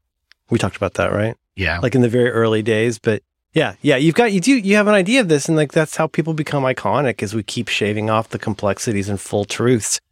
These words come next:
Speaker 1: to come up with something that can, you can make into a statue that doesn't move. That's
Speaker 2: But
Speaker 1: what we
Speaker 2: then
Speaker 1: do.
Speaker 2: the other day, not, I mean, just a month or two ago, I watched that Ken Burns Hemingway documentary,
Speaker 1: Mm.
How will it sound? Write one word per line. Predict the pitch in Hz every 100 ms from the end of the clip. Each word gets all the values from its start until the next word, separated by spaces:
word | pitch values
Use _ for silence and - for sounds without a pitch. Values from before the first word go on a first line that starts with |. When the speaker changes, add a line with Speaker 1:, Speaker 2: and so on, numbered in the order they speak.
| _
Speaker 1:
to | -
come | 131 127
up | - -
with | 127 123
something | 123 117 113
that | 104
can, | - 120
you | 104
can | 117
make | 110 101
into | 107 101
a |
statue | 98 90 80 -
that | 95
doesn't | 92 101 104
move. | 107 139 - -
That's | 107 98 -
Speaker 2:
But | 139
Speaker 1:
what | 139 156
we | 160
Speaker 2:
then |
Speaker 1:
do. | 123 104 - _ _ _ 143
Speaker 2:
the | 147
other | 151 175
day, | 156 160 180 147
not, | 135 -
I | 113
mean, | 117 120
just | 120 127 -
a | 131 120 113 117
month | 139 170
or | 147
two | 104
ago, | 90 85
I | 95
watched | 117 123 127 - 110
that | 107 113
Ken | - 127 135 139
Burns | 117 107 110 -
Hemingway | 202 240 139 87
documentary, | 87 - - - - - - -
Speaker 1:
Mm. | 117 113 98